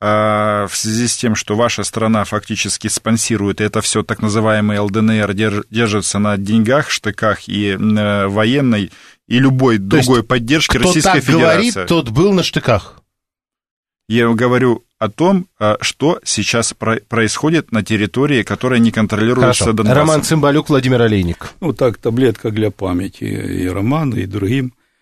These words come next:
Speaker 3: Я помню, э, четырнадцатый год, когда Донбасс и жители Донбасса просто руками стояли и держали Б Т Р, Б М П и так далее. Говорю, «Куда?» Никого там ещё не было с оружием и так далее.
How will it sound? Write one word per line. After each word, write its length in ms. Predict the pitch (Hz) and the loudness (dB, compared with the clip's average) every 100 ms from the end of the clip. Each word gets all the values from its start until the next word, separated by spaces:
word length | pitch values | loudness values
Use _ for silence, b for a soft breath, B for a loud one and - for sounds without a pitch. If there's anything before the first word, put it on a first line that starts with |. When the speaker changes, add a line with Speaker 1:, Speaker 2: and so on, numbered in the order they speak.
| _ _ _ | _ _ _
Speaker 3:
Я 280 | 123 135 127 - | -2 0 0 -2
помню, 600 | 127 120 113 107 104 107 - 104 101 95 101 98 | 0 2 2 2 0 -2 -4 -4 -2 -2 -4 -4
э, 40 | |
четырнадцатый 680 | - - 127 117 101 - 110 | -6 0 0 2 -2 -2 -2
год, 200 | 95 85 | -2 -6
когда 560 | - 107 113 104 104 117 _ _ _ _ _ _ _ | -6 -2 2 2 0 -6 _ _ _ _ _ _ _
Донбасс 560 | 95 117 120 143 127 - | -2 2 2 2 0 -2
и 40 | |
жители 420 | 98 113 104 98 | 0 0 0 -2
Донбасса 560 | 95 104 110 135 120 95 | -2 0 0 0 0 -4
просто 360 | - 110 - 101 | -4 -4 -2 -2
руками 460 | 101 - 139 113 | -2 0 0 2
стояли 540 | - - 107 131 107 90 | 0 -2 2 2 2 -2
и 60 | |
держали 480 | 92 104 95 107 101 | -2 -2 -2 -4 -4
Б 180 | 90 101 | -2 -4
Т 140 | - | -2
Р, 300 | 135 139 110 | -2 -2 -2
Б 160 | 92 104 | -2 0
М 140 | 113 | 0
П 280 | 101 147 113 | -2 -4 -2
и 60 | 95 | -2
так 200 | 98 101 | -4 -8
далее. 260 | 120 101 | -4 -2
Говорю, 200 | 98 104 | 0 -2
«Куда?» 420 | 110 147 110 90 85 _ _ _ | -2 -2 -2 -4 -8 _ _ _
Никого 360 | 131 - 143 139 | -2 0 2 2
там 180 | 131 120 | 2 0
ещё 200 | - 110 | 0 -2
не 160 | 110 | 0
было 180 | 95 95 | -2 -4
с 100 | - | -2
оружием 400 | 117 147 123 113 | -2 -2 -2 -4
и 20 | |
так 180 | 95 95 | -4 -8
далее. 240 | 90 90 | -6 -8